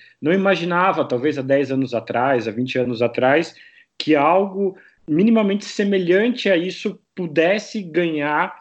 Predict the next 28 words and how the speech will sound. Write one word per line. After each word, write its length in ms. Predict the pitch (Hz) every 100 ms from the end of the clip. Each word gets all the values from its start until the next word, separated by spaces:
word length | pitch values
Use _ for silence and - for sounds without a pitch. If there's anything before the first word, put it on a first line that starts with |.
| _ -
essa 300 | 139 147 156
repercussão. 840 | 165 - 156 - 170 131 110 104 - - - _
Mas 340 | 143 147 - -
tem 300 | 185 233 208
um 140 | 180 175
aspecto 420 | - 180 170 160
muito 140 | 208
importante 420 | - 220 - 170
na 120 | 175 -
fala 240 | 160 143
da 120 | 135
Elô, 640 | 123 120 147 190 170 113 -
é, 320 | 131 131 131
que 240 | 127 - 143
é 100 | 147
a 260 | 156 165 - - -
negação, 840 | 131 156 156 147 151 190 208 214 196 _ -
e 80 |
eu 140 | 139 165
acrescentaria 440 | 165 135 156 156
o 80 | 165
radical, 800 | 135 175 185 196 - 165 143 110
negação 500 | 127 147 151 240 294
radical 480 | 262 196 - 220 214
da 80 |
alteridade, 800 | 226 226 214 208 160 156 131 113
do 220 | 107 151 175
outro, 460 | 147 135 - -